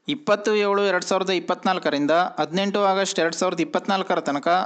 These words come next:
ಅಪ್ಲಿಕೇಶನ್ ಹಾಕೋಕ್ಕೆ ಡೇಟ್ ಕೊಟ್ಟಿದ್ದಾರೆ. ರಿಕ್ರೂಟ್ಮೆಂಟ್ ಡಾಟ್ ಐ ಟಿ ಬಿ ಪಿ ಪೊಲೀಸ್ ಡಾಟ್ ಎನ್ ಐ ಸಿ ಡಾಟ್ ಇನ್ ಈ ಒಂದು ವೆಬ್ಸೈಟ್‌ನಲ್ಲಿ ನೀವು ಅಪ್ಲಿಕೇಶನ್ ಹಾಕ್ಬೋದಾಗಿದೆ. ಇನ್ನು ಈ ಜಾಬ್ಗೆ ಸಂಬಂಧಪಟ್ಟ ಅಫಿಷಿಯಲ್ ನೋಟಿಫಿಕೇಶನ್ ಪಿ ಡಿ ಎಫ್ ಅನ್ನ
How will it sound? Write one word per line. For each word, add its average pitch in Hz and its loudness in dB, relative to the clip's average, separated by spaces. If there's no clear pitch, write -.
ಅಪ್ಲಿಕೇಶನ್ 185 -2
ಹಾಕೋಕ್ಕೆ 185 -2
ಡೇಟ್ 170 -2
ಕೊಟ್ಟಿದ್ದಾರೆ. 143 0
ರಿಕ್ರೂಟ್ಮೆಂಟ್ 202 0
ಡಾಟ್ 156 0
ಐ 170 0
ಟಿ 175 -2
ಬಿ 196 2
ಪಿ 202 0
ಪೊಲೀಸ್ 180 0
ಡಾಟ್ 151 0
ಎನ್ 147 0
ಐ 180 0
ಸಿ 208 0
ಡಾಟ್ 151 2
ಇನ್ 135 -2
ಈ 170 2
ಒಂದು 208 2
ವೆಬ್ಸೈಟ್‌ನಲ್ಲಿ 185 0
ನೀವು 196 0
ಅಪ್ಲಿಕೇಶನ್ 175 -2
ಹಾಕ್ಬೋದಾಗಿದೆ. 143 0
ಇನ್ನು 143 -6
ಈ 165 -2
ಜಾಬ್ಗೆ 196 -2
ಸಂಬಂಧಪಟ್ಟ 185 -4
ಅಫಿಷಿಯಲ್ 180 -2
ನೋಟಿಫಿಕೇಶನ್ 180 -4
ಪಿ 160 -2
ಡಿ 139 2
ಎಫ್ 131 -2
ಅನ್ನ 131 -2